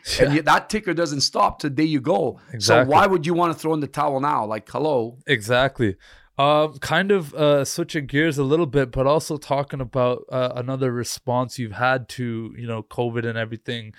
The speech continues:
Speaker 1: kind of changing the business model a bit. I wanna talk a little bit about how we've, you know,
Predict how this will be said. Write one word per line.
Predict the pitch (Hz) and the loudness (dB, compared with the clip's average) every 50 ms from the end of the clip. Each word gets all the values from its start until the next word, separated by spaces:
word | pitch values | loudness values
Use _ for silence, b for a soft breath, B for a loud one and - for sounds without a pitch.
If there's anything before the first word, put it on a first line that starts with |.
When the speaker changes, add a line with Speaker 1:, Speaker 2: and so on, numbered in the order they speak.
| b b b b - | b b b b -4
Speaker 1:
kind | - 123 123 117 | -2 -2 -2 -2
of | 110 101 - | -4 -6 -8
changing | - - - 135 135 127 120 123 117 110 | -10 -8 -8 -8 -8 -8 -10 -10 -8 -8
the | 117 | -10
business | 107 101 113 117 117 113 117 107 - - | -6 -4 -2 -2 -2 -4 -6 -10 -10 -8
model | 127 110 107 110 107 107 101 | -4 -2 -2 -2 -2 -2 -4
a | |
bit. | 101 95 113 110 107 B B B B B B B B | -4 -2 -2 -2 -2 B B B B B B B B
I | 120 | 2
wanna | 127 151 190 196 | 4 6 4 4
talk | 170 - - 165 165 165 | 2 2 0 -2 0 0
a | - 143 | 0 0
little | 147 147 139 | 2 0 0
bit | 113 143 135 135 | 0 0 -2 -2
about | 135 110 - 127 123 120 - | -2 0 0 2 2 0 0
how | - 135 127 127 | 0 0 0 2
we've, | 120 127 139 131 117 120 - _ _ _ | 2 0 0 0 -2 -8 -18 _ _ _
you | 127 117 120 123 | -10 -6 -4 -4
know, | 120 117 117 | -4 -4 -8